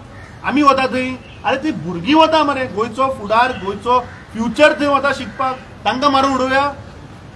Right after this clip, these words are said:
पांचवे, आक्षे पुलीस स्टेशन,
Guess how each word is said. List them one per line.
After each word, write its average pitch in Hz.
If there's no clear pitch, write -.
पांचवे, 269
आक्षे 247
पुलीस 262
स्टेशन, 240